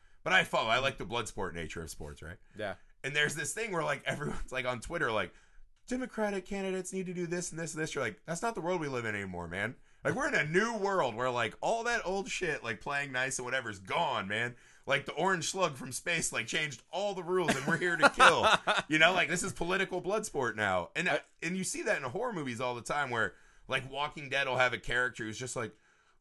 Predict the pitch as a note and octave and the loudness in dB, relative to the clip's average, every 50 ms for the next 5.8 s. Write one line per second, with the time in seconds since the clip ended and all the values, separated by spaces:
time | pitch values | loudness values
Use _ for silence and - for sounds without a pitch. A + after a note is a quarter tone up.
0 | _ - - - G4+ G4+ - - - - - _ _ _ _ - - - _ - | _ -10 -4 -2 -2 -2 -2 -6 -10 -16 -20 _ _ _ _ -12 -12 -6 _ 6
1 | A4 G#4 F#4+ F4 F#4+ F#4+ F4+ F4 F4 - F4+ F#4 E4+ D#4+ C#4+ C#4 D4 D4+ F4+ F#4 | 6 6 6 6 2 2 2 0 0 2 2 4 4 2 -2 -4 -2 0 2 2
2 | F4+ F4+ F4+ F4 E4+ E4 - F4 F4+ F4 D4 D4+ D#4 D4+ - C#4+ C#4 C4 - D3 | 2 2 2 0 -2 -2 -2 -2 -2 -2 -2 -6 -6 -6 -6 -6 -6 -8 -8 -8
3 | C#3+ B2 A#2 A2+ G#2+ G2 - _ _ _ _ _ _ _ G#3 A3 A3 F#3 - - | -6 -2 -2 -2 -2 -2 -6 _ _ _ _ _ _ _ -2 -2 -2 -2 -2 0
4 | G3 G3+ E3+ A2+ - - B2+ E3 E3+ F3 F#3 F3+ F3 D#3+ F#3 E3+ E3 D3 C#3+ C#3+ | 0 0 0 -2 -4 -2 -2 -2 0 0 0 0 0 -2 -4 -4 -2 2 2 2
5 | C3+ A#2 C3 C3 C3 B2+ - C#3+ C3+ C#3 - B2+ - C#3 - | 2 2 0 0 0 0 -2 -4 -4 -4 -6 -6 -6 -4 -6